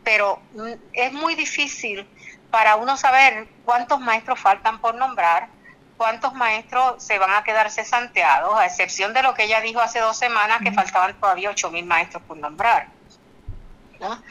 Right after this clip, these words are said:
Speaker 1: Lo demás no sabemos. No sabemos cómo se está haciendo, lo que se presta para que se nombre a cualquiera y que el
Speaker 2: Ujú.
Speaker 1: maestro pierda su turno. No, no, no, no sean los nombramientos por mérito,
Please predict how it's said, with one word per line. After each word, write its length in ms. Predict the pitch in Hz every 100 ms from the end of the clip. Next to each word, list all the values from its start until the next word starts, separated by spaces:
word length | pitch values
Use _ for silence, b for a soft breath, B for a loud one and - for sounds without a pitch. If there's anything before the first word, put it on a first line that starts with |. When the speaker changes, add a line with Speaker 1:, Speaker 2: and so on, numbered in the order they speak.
| B B B
Speaker 1:
Lo 160 | 185 180
demás 340 | 175 202 269 294
no 180 | 208 208
sabemos. 680 | 220 196 156 139 170 - - - - -
No 220 | 196 214
sabemos 420 | 254 240 240 233 -
cómo 220 | 226 240
se 100 | 226
está 240 | 180 -
haciendo, 580 | 196 - 196 190 175 - - B B -
lo 160 | 208
que 100 | 214
se 160 | 202 208
presta 480 | - 226 247 - 269
para 200 | 233 202
que 100 | 190
se 180 | - 175
nombre 300 | 175 208 240
a 100 | 233
cualquiera 720 | 165 156 - 180 190 160 - - _ _ _ -
y 120 | 208
que 60 | 202
el 60 |
Speaker 2:
Ujú. 80 | 185
Speaker 1:
maestro 340 | 170 196 254 247
pierda 480 | 190 196 254 233
su 180 | 185 175
turno. 640 | - 175 202 190 165 117 - -
No, 380 | 190 190 233 -
no, 320 | 202 226 247 240
no, 380 | 214 208 220 247
no 200 | 226 233
sean 280 | 226 269 240
los 100 | 226
nombramientos 560 | 226 208 185 190 -
por 240 | 208 196 170
mérito, 560 | 170 170 185 175 -